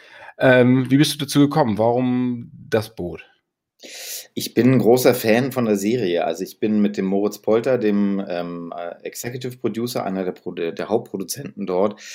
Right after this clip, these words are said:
Speaker 2: schon seit längerem im Gespräch. Ich war auch schon bei Staffel eins mal im Gespräch und das hat dann aus verschiedenen Gründen nicht geklappt. Also das war jetzt kein Angebot damals, aber da, ich konnte halt nicht wegen Jim Knopf und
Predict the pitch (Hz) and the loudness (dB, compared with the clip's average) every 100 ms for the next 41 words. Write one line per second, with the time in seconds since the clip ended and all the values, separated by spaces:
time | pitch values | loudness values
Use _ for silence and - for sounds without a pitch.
0 | - - - 113 117 113 104 101 117 131 | -18 -12 0 4 6 4 2 4 2 4
1 | 127 120 101 98 - 95 131 170 156 - | 2 2 0 0 -4 0 4 4 2 -4
2 | - 107 110 104 98 92 - 82 - 80 | -6 -4 -4 -4 -6 -6 -6 -10 -8 -4
3 | 95 135 131 131 113 113 107 104 - 101 | -2 -2 -2 -2 -2 -2 -4 -8 -2 2
4 | 107 107 98 90 87 87 85 85 82 _ | 2 2 -4 -10 -10 -10 -10 -12 -14 _
5 | - - - 101 92 - 95 95 92 101 | -20 -20 -12 -10 -8 -8 -4 -4 -2 -2
6 | 98 95 90 85 - - 101 107 - 90 | -2 -2 -6 -8 -12 -4 -2 -2 -4 -6
7 | 85 - 80 85 - 87 82 101 101 95 | -8 -10 -8 -8 -8 -12 -4 -2 0 -2
8 | 92 85 87 87 - 85 85 82 85 - | -4 -4 -4 -6 -8 -8 -8 -8 -8 -10
9 | - - 113 120 110 110 104 107 95 92 | -8 0 0 2 0 0 -2 0 0 0
10 | 95 92 127 143 - 113 104 | -4 -2 -2 -2 -2 -2 -4